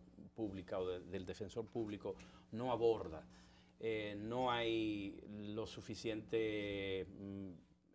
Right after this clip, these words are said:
recursos, no hay la suficiente, los suficientes locales, no se puede llegar a todo el mundo, lo que se traduce, eh, en un descuido de la protección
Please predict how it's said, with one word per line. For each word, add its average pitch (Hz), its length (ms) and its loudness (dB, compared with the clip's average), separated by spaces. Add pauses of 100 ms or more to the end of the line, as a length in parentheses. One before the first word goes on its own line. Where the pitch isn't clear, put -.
(140)
recursos, 156 800 2 (380)
no 127 240 6
hay 120 260 6
la 110 140 0
suficiente, 113 680 -2
los 101 140 -2 (140)
suficientes 107 500 -2
locales, 156 580 4 (320)
no 196 100 6
se 208 120 6
puede 185 300 8
llegar 135 240 6
a 127 100 0
todo 123 180 4
el 113 80 4
mundo, 92 340 -4 (320)
lo 135 240 8
que 127 420 4
se - 240 4
traduce, 156 600 4 (540)
eh, 135 300 2
en 127 180 4
un 135 140 4
descuido 139 600 6 (560)
de 120 260 8
la 113 160 6
protección 143 760 6